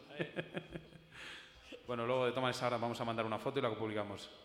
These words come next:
Speaker 1: Bueno, pues una vez que está igualado el pelo de corzo, pues, eh, lo cortamos, hemos tomado la medida, primi-, la medida que necesitamos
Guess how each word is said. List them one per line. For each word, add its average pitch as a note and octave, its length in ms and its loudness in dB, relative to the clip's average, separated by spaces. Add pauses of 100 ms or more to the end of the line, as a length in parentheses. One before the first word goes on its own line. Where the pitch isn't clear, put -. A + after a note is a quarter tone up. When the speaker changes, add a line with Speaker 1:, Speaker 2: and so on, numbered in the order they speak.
(300)
Speaker 1:
Bueno, D#3+ 260 2
pues D3 220 -4
una E3+ 240 4
vez F3 160 4
que E3 60 -4
está E3+ 220 2
igualado D#3+ 600 2
el C#3 80 -6
pelo D3 420 -2
de C#3 280 -6
corzo, E3 520 -6 (640)
pues, C#3+ 200 -12
eh, C#3 260 -8
lo C3+ 180 -10
cortamos, D#3+ 800 -6
hemos C#3+ 180 -10
tomado C#3 320 -8
la C3 120 -6
medida, C#3+ 520 -8 (460)
primi-, B2+ 300 -18 (880)
la B2+ 120 -10
medida B2+ 540 -12
que B2+ 140 -16
necesitamos D3+ 1040 -8